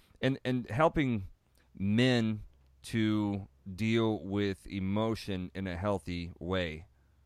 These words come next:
right? Because I think, I think a lot of, a lot of men, and we talk about this a lot on, on, on the show, but,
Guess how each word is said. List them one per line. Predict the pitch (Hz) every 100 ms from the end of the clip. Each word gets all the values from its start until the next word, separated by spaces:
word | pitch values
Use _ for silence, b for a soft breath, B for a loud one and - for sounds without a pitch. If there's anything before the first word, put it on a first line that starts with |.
| _
right? | - 90 92 - _ _ - -
Because | - 90
I | 92
think, | - 101 -
I |
think | - 101
a |
lot | 95 101 101
of, | 95 82
a | 90
lot | 98 107
of | 95
men, | 92 92
and |
we | 101
talk | 104 101
about | 98 87
this | - 80
a |
lot | 87 87
on, | 87 -
on, | 87 82
on | 85
the | 85
show, | - 95
but, | 87 85